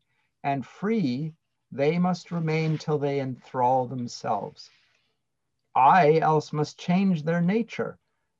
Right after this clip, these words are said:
and revoke the high decree unchangeable, eternal, which ordained their freedom. They themselves ordained their fall.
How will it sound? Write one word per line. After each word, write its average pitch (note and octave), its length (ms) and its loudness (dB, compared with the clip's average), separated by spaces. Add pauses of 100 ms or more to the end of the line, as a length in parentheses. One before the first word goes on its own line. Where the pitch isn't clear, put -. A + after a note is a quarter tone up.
(160)
and C3 180 -2
revoke C#3 380 4
the - 100 0
high D3+ 300 4
decree D3 500 -2
unchangeable, C#3+ 880 -2 (920)
eternal, D#3+ 640 0 (100)
which C3+ 220 -8
ordained D3 560 2
their C#3 240 -2
freedom. B2+ 580 -8 (880)
They D3+ 220 4
themselves C3+ 760 -2 (220)
ordained A2 480 -4
their G#2 180 -6
fall. G2 480 -6